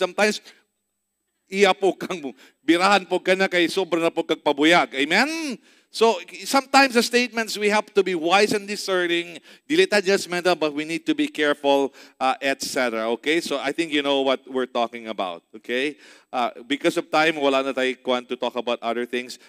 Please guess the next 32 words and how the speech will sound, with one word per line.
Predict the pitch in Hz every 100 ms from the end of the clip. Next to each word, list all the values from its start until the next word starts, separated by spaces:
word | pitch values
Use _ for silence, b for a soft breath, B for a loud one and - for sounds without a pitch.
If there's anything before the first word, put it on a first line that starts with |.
| b
But, | 131 135 135
but | 143
in | 139
Acts | 165 233 202
seventeen | 185 175 175
eleven, | 156 156 143 143 143
the | 135
Bereans | 123 127 156 170 160 147 - b b -
were | 147
a | 139
more | 156 165
no-, | 160 143 143
more | 143 147 143 139
noble | 170 175 151
character | - 131 123 - 139 131
than | 123
the | 123
Thessalonians, | 135 123 127 131 139 139 135 139 123 B B B -
for | 135
they | 139
received | 139 135 175 165
the |
message | 151 143 139 127
with | 127
great | 107 127 120
eagerness | 147 139 131 123
and | 117
examined | 110 123 123
the | 135
scriptures | - 165 151 147 135 -
every | 131 143
day | 131 123 127